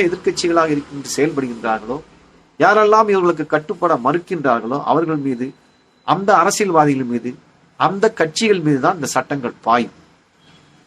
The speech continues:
இப்ப இப்படி மொத்தமாக இனிமேல் தேர்தல் என்று ஒன்று நடந்தால் மக்கள்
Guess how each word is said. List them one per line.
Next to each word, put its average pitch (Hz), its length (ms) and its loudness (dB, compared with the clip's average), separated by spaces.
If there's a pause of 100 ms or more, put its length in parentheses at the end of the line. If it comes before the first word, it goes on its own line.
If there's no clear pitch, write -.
(200)
இப்ப - 200 -14
இப்படி 180 380 -4 (240)
மொத்தமாக 165 720 -2 (720)
இனிமேல் 247 500 4
தேர்தல் 233 400 4
என்று 202 300 -2
ஒன்று 160 200 -2
நடந்தால் 165 540 2 (920)
மக்கள் 254 500 2